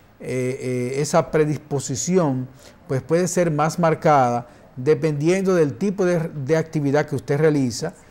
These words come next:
también del sexo, es decir, si usted es, eh, hembra o varón, en las mujeres se, se nota mucho más, eh, eh, que en los hombres, eh, y también, pues, eh, algunos problemas como...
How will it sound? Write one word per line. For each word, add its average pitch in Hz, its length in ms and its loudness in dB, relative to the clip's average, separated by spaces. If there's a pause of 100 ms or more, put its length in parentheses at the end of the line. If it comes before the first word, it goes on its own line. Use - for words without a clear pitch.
(160)
también 139 420 -2
del 131 180 0
sexo, 180 560 0
es 131 80 -2
decir, 135 320 -2
si 131 120 -6
usted 131 480 -2
es, 135 200 -4 (360)
eh, 117 220 -6
hembra 147 360 0
o 139 40 4
varón, 147 340 2
en 160 60 0
las 151 100 0
mujeres 131 380 -2
se, 123 260 -2
se - 160 -6
nota 135 400 -2
mucho 139 300 -4
más, 131 380 -4 (400)
eh, 117 400 -8
eh, 113 300 -10
que 156 120 0
en 165 100 2
los 151 260 0 (120)
hombres, 139 580 -2 (380)
eh, 117 280 -10
y 202 160 0
también, 175 680 0
pues, 139 400 0 (260)
eh, 127 440 -4
algunos 139 520 -2
problemas 143 800 2
como... 123 520 -4